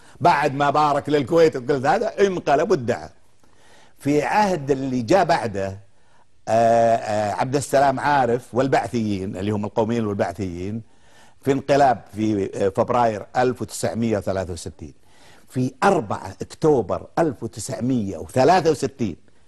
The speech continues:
يعني بنفس السنة، زار وفد كويتي برئاسة المرحوم الشيخ صباح السالم الصباح، كان ولي العهد في ذلك الوقت، وعدد من المسؤولين الكويتيين زاروا بغداد وتناقشوا وخرجوا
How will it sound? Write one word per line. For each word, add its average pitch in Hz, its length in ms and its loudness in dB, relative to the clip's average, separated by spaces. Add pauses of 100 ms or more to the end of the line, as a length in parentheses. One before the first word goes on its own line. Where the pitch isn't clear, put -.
(240)
يعني 113 260 0
بنفس 160 280 2
السنة، 113 400 -2 (1000)
زار 151 380 4
وفد 143 240 -2
كويتي 147 440 2
برئاسة 127 540 0
المرحوم 120 420 0
الشيخ 113 240 -4
صباح 113 300 -2
السالم 107 340 -2
الصباح، 101 580 -4 (300)
كان 110 200 2
ولي 110 360 0
العهد 95 420 -4
في 95 120 -10
ذلك 87 320 -6
الوقت، 104 340 -4 (380)
وعدد 151 840 2
من 110 240 -2
المسؤولين 107 600 -4
الكويتيين 98 720 -4 (320)
زاروا 120 340 0
بغداد 82 380 -6 (540)
وتناقشوا 139 880 0 (400)
وخرجوا 135 880 0